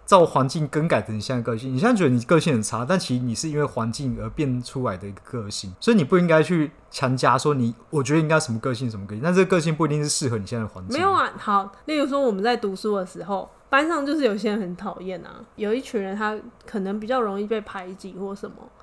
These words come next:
Speaker 1: 对。
Speaker 2: 那如果今天他有一个管道，他可以瞬间的去调整一下他的个性，旁边周边的人，因为我们现在都很强调同理心嘛，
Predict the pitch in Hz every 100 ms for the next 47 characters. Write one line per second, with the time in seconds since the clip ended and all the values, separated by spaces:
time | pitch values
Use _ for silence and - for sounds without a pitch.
0 | - - 101 87 _ 359 339 240 226 220
1 | 214 226 240 226 220 233 - - - 269
2 | 196 202 202 214 175 202 214 202 214 214
3 | 208 196 185 185 - - 277 226 202 208
4 | 190 196 196 185 180 214 - _ - 269
5 | 254 220 202 208 190 208 208 190 190 202
6 | 180 - 202 - - 233 220 254 285 277
7 | 285 269 262 269 254 240 185 196 285 220
8 | 202 196 247 240 240 233 196 208 190 220
9 | 208 208 185 196 190 - 180 180 185